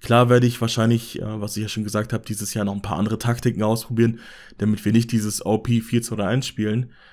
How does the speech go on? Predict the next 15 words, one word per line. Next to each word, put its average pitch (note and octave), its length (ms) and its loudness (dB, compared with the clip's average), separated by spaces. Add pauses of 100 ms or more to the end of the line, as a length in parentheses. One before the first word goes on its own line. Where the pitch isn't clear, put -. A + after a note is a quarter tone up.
(580)
Nur, G#2 680 2 (720)
ja, B2 300 4 (1040)
warum, B2 520 4 (220)
ne? C#3 320 0
Warum C3 280 2
muss D3 160 0
ich C#3 80 -4
das B2+ 160 -6
machen? D3+ 380 -2 (2250)
So, G#2+ 240 -10
Michi A2+ 280 -4
kommt G#2+ 240 -6
rein B2 160 0
für C3+ 140 -2
Alus. C3+ 320 -4